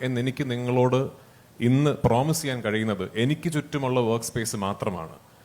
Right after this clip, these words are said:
പക്ഷേ എനിക്ക് ചുറ്റുമുള്ള വർക്ക് സ്പേസ് ഞാൻ സുരക്ഷിതമാക്കും, അതിനപ്പുറത്തേക്ക് ഞാൻ ഇതിലൊന്നും ഇൻവോൾവ് അല്ല, ആകില്ല എന്ന് പറയുന്നിടത്ത് തീരുന്നതല്ല ഞാൻ ഉൾപ്പെടെയുള്ള ആൾക്കാരുടെ ഉത്തരവാദിത്വം.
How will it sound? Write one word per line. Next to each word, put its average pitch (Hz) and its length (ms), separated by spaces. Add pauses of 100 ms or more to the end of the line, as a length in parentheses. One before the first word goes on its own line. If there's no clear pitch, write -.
(140)
പക്ഷേ 143 180
എനിക്ക് 180 320
ചുറ്റുമുള്ള 175 380
വർക്ക് 160 260
സ്പേസ് 156 300
ഞാൻ 143 380
സുരക്ഷിതമാക്കും, 127 960 (380)
അതിനപ്പുറത്തേക്ക് 151 720
ഞാൻ 139 320
ഇതിലൊന്നും 135 540
ഇൻവോൾവ് 123 420
അല്ല, 123 380
ആകില്ല 127 680
എന്ന് 120 240 (120)
പറയുന്നിടത്ത് 123 600 (100)
തീരുന്നതല്ല 127 800 (300)
ഞാൻ 117 260
ഉൾപ്പെടെയുള്ള 120 520
ആൾക്കാരുടെ 110 440
ഉത്തരവാദിത്വം. 101 600